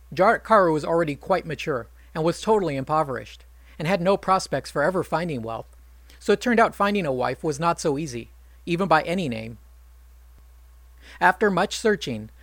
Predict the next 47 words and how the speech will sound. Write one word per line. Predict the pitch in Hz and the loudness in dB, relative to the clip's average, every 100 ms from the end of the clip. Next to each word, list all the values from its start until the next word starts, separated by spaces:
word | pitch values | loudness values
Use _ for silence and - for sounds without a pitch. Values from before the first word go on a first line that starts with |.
| - | -6
the | 160 | 2
Brahmin | 160 180 196 | 4 4 2
retreated | 190 170 208 185 131 | -2 -2 -2 -2 -2
to | 120 135 | -2 -2
a | |
grove | 127 160 175 | 2 4 2
of | 180 - | -2 -8
trees | - 165 120 110 | -8 -6 -6 -10
and | - 139 | -8 -2
meditated | 180 202 - 123 123 | 0 0 -2 -6 -6
on | 127 | -6
his | 123 | -8
conundrum. | - 143 147 127 107 110 - - - - - - - - | -8 -6 -6 -8 -12 -14 -20 -20 -20 -20 -20 -20 -16 -2
It | 180 | 0
was | 180 160 | 2 4
then | 208 165 | 2 2
that | 147 - | 0 -2
the | 156 | -4
snake | - 170 - | -4 -6 -4
Vasuki | 160 - 196 - 131 | -6 -4 -6 -4 -6
appeared | 135 190 165 107 - - | -4 -2 -2 -4 -8 -6
and | 147 | 0
offered | 165 170 185 | 0 0 -6
his | 156 160 | -6 -8
sister | 185 - 127 | -8 -8 -10
to | 117 | -10
marry | 135 139 139 | -8 -6 -6
him. | 117 117 - - - - - - - - - - - | -8 -14 -20 -20 -20 -20 -20 -20 -20 -20 -20 -12 -4
And | 160 | 0
wouldn't | 185 190 214 | 0 0 -2
you | 247 | 0
know | 220 135 | 4 2
it, | 117 - - | 2 -6 -8
Vasuki's | 175 - 226 233 | -6 -2 -2 -2
sister | - 254 - 156 | -4 -4 -2 -2
was | 143 | 0
also | 143 - | -2 -2
named | 180 139 127 | -6 -4 -2
Jaratkaru. | 120 135 175 185 120 - - - - - - - - - - - - | -2 -2 -2 -2 -2 -8 -18 -20 -20 -20 -20 -20 -20 -20 -20 -20 4
Clearly, | 233 220 139 | 8 8 6
this | 131 185 | 2 0
was | 214 | 0
a | 208 | 0
match | 170 151 - | 0 -4 -4
made | 147 143 | -6 -4
in | 139 | -4
heaven. | 139 120 113 | -4 -6 -8